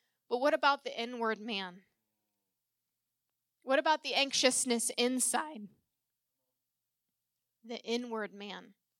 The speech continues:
Can you be just by yourself with you and the Father? Can you be just by yourself with him, just meditating on him? Or is there an anxiousness? What's eating away at you?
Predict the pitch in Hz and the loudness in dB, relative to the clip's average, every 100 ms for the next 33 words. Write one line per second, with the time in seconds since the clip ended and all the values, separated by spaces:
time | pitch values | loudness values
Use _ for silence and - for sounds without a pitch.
0 | - 262 269 311 240 285 285 240 226 - | -8 -6 -4 -6 -6 -6 -4 -6 -6 0
1 | 214 202 202 - 220 214 - 214 226 220 | 0 0 -4 -2 -2 -4 -14 -14 -12 -12
2 | 214 226 - 208 214 220 202 _ _ _ | -12 -14 -12 -12 -12 -20 -20 _ _ _
3 | _ _ _ _ _ _ _ _ 254 247 | _ _ _ _ _ _ _ _ -6 -2
4 | 269 285 294 269 - - 233 220 220 - | 0 0 0 0 -2 2 2 2 -2 0
5 | 240 220 - 208 240 214 208 220 226 233 | -2 -4 -14 -14 -10 -10 -8 -8 -4 -2
6 | 208 208 240 214 214 185 196 208 190 - | -2 -4 -6 -6 -8 -8 -8 -8 -10 -4
7 | 220 226 - 247 247 214 - _ _ 240 | -2 -2 -2 0 0 -2 -8 _ _ -4
8 | 240 - - 208 208 - - - - - | -2 -2 -2 -2 -6 -10 -12 -18 -14 -12
9 | - - _ _ _ _ _ _ _ _ | -12 -16 _ _ _ _ _ _ _ _
10 | _ _ _ _ _ _ _ _ _ _ | _ _ _ _ _ _ _ _ _ _
11 | _ _ _ _ _ _ _ _ _ 202 | _ _ _ _ _ _ _ _ _ -8
12 | 254 - - _ _ _ 247 240 247 233 | -6 -8 -10 _ _ _ -20 -14 -12 -12
13 | 233 220 202 185 - 180 165 | -12 -10 -10 -12 -16 -20 -20